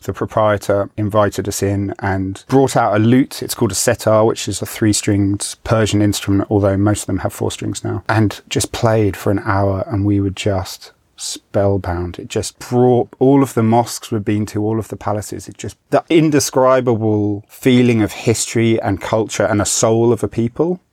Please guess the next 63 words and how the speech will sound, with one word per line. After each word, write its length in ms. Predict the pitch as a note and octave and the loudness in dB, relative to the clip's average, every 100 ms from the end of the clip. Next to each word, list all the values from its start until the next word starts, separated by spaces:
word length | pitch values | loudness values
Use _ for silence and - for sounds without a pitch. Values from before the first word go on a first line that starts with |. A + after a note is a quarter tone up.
| _ - | _ -8
that 120 | G#2+ | -4
you 100 | A#2 | -2
can 220 | - G2+ | 0 2
never 460 | A2 A2+ A#2 A2 - - | 2 4 2 2 -4 -8
portray 340 | - - G#2+ | -6 -2 0
in 120 | G#2+ G2 | 0 0
words 420 | G2+ A#2+ C3+ - - - - - _ - | 2 0 0 -6 -20 -20 -20 -20 _ -6
came 340 | - A#2 A2+ | 0 2 4
out 260 | A2+ G#2+ - | 4 2 0
from 160 | A2+ | -2
this 120 | G#2+ - | -2 -2
performance. 540 | - - G#2 G2 - | -8 -2 0 -2 0
And 100 | B2+ | 0
it 40 | |
was 100 | C#3 | 0
completely 440 | - B2 - C#3+ A#2+ | 0 0 2 2 2
unplanned. 460 | G#2+ - G2+ F#2+ | 0 0 -2 -2
It 60 | F#2 | -6
was 120 | - | -6
one 120 | G#2 | -6
of 120 | G2+ - | -6 -8
these 180 | G#2 | -12
joys 280 | - G2+ G2+ | -10 -10 -10
of 80 | - | -14
travel. 320 | - G2+ A2 - - - - - - | -12 -12 -14 -20 -20 -20 -20 -20 -16
So 300 | - C#3+ B2+ | 0 2 4
I 100 | C3+ | 4
like 180 | D3 C#3 | 4 2
to 100 | - | -2
experience 400 | - - B2 G#2+ | -8 -4 -4 -2
music 280 | A#2 A2 A2+ | -6 -6 -6
wherever 360 | G#2+ G2+ G#2 G#2 | -4 -4 -4 -8
I 40 | |
go. 240 | G#2+ G#2 G#2+ | -6 -6 -4
If 180 | B2 D3 | 0 0
I 100 | C#3 | 2
had 160 | G#3+ | 0
to 40 | - | -2
pick 220 | - E3 | -4 0
one 240 | C#3 C#3 | 2 2
song, 260 | C#3+ B2+ A2+ | 2 0 0
I 80 | G#2+ | 0
do, 380 | A2+ C3+ C#3 D3+ | 0 2 2 0
you 60 | A#2+ | -2
know, 120 | G#2 | -2
sitting 320 | F#2+ D3+ C3+ | 2 2 2
here 160 | A#2+ A#2+ | 4 2
in 80 | A2+ | 2
London 320 | A2+ A2+ G#2+ | 2 2 0
on 140 | G#2+ | 0
a 60 | G2+ | 0
sunny 280 | - A2 G#2+ | 0 0 2
day, 240 | G2 G2 | 2 4
I've 120 | G2 | 2
had 120 | G#2 G2 | 2 0
a 60 | |
good 160 | G2 G#2+ | 2 2
night's 260 | G#2+ - | 2 0
sleep 320 | - G2+ G2 - | 0 2 2 0
and 80 | |
a 60 | G2 | -2
good 180 | G#2 F#2 | 0 0
breakfast. 640 | G2+ - - F2 - - | -2 -4 -6 -6 -8 -20